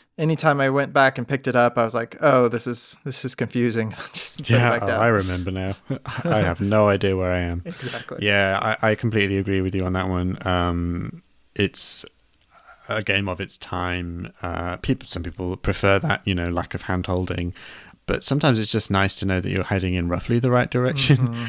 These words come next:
Speaker 2: uh, instead of going completely back to the beginning of the level.
Speaker 1: <laughs>
Speaker 2: <laughs> Why is there no enemies anymore?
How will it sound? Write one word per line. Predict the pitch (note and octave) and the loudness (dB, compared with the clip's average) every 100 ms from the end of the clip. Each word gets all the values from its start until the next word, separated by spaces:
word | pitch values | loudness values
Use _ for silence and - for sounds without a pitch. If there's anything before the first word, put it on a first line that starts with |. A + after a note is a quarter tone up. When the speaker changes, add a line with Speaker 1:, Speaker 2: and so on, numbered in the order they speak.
| A#2 - _ | -10 -14 _
Speaker 2:
uh, | - G2 F#2+ G2 | -4 0 0 -2
instead | G2+ - G2 | -2 -2 -4
of | |
going | F2+ F#2 F2 | -2 -4 -2
completely | G2+ F#2 A2+ G2+ G2 | -4 -4 -2 -2 -2
back | F#2 G2+ - | -2 -2 -2
to | G2+ | -8
the | F#2 | -6
beginning | G2 F#2+ F#2 F#2+ | -4 -4 -4 -6
of | - | -4
the | F#2 | -2
level. | F#2+ A2+ D#3 | -2 0 0
Speaker 1:
<laughs> | |
Speaker 2:
<laughs> | - F3+ D#3 D3+ - D#3+ F3 E3+ - - - C#3 | 0 2 4 4 2 0 -6 -8 -12 -14 -10 -6
Why | - G3+ | 2 2
is | A#3 | 4
there | A#3+ | 2
no | A#3 A3 | 2 4
enemies | F3+ G#3+ E3 G#2 - | 4 4 2 0 -2
anymore? | A2 A2 - - | -2 -2 -4 -6